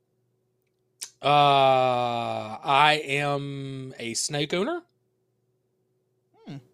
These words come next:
Speaker 1: I raise snakes, breed snakes. Does that count?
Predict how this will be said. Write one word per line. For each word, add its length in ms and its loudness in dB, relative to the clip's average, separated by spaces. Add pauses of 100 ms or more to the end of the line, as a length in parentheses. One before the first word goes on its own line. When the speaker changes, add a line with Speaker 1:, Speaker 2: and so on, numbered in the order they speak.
(160)
Speaker 1:
I 540 -2
raise 340 0
snakes, 440 -4
breed 340 -10
snakes. 600 -6 (280)
Does 160 -12
that 180 -4
count? 260 -2